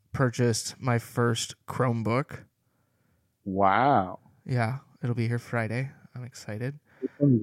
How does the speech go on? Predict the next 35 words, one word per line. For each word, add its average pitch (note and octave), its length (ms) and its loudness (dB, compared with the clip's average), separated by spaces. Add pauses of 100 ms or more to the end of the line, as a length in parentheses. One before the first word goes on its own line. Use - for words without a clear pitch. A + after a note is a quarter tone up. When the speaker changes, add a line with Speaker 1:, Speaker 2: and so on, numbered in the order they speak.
Speaker 2:
that? B2 120 0 (260)
Speaker 1:
Uh, C3+ 360 8
and E3 180 4
I'm G#3 80 2
going G#3 160 2
with F#3+ 120 -2
the D3+ 180 4
Samsung. G3 1000 0 (840)
Speaker 2:
Okay. B2 400 4 (260)
Speaker 1:
I C3 180 -2 (360)
did C3+ 240 2
a B2+ 40 4
li-, C#3+ 460 6
very F#3 300 4
little E3 240 4
research, D#3+ 680 0
but D3 120 4
at B2+ 100 2
least C#3+ 260 0
some C#3 320 0
research. B2 600 0
Speaker 2:
<laughs> - 60 -2 (960)
Speaker 1:
Uh, B2+ 520 6
and C#3+ 180 4
it D#3 220 0
pretty E3+ 240 2
consistently D#3+ 680 0
came C#3+ 260 0
up C#3+ 180 2
as C3 320 2
the B2+ 300 2
best B2+ 300 0
rated, A#2 540 2
uh, A2+ 440 0
like, A#2 260 -2